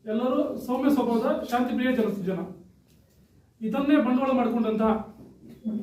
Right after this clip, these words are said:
ಕಾಂಗ್ರೆಸ್ನ ಬ್ಲಾಕ್ ಅಧ್ಯಕ್ಷರಾದ ವಸಂತ ನಾಯ್ಕ ಗ್ಯಾಂಗ್ ಸಿದ್ದಾಪುರದ ಜನತೆಯ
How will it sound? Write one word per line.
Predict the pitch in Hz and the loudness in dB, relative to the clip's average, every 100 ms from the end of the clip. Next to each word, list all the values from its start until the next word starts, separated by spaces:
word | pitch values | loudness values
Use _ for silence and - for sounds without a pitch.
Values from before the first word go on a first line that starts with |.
| - - 226 - | -6 -6 -6 2
ಕಾಂಗ್ರೆಸ್ನ | 240 - - - | 6 8 6 2
ಬ್ಲಾಕ್ | 226 233 | -2 -2
ಅಧ್ಯಕ್ಷರಾದ | 240 233 226 | -4 -6 -6
ವಸಂತ | 226 220 254 247 | -4 -2 -2 -4
ನಾಯ್ಕ | 240 226 202 | -4 -4 -2
ಗ್ಯಾಂಗ್ | 214 202 - - - - - - _ _ - | 0 2 2 2 -2 -6 -14 -20 _ _ -12
ಸಿದ್ದಾಪುರದ | 220 269 269 285 285 190 | -6 -4 -4 0 0 2
ಜನತೆಯ | 233 254 262 | 0 0 2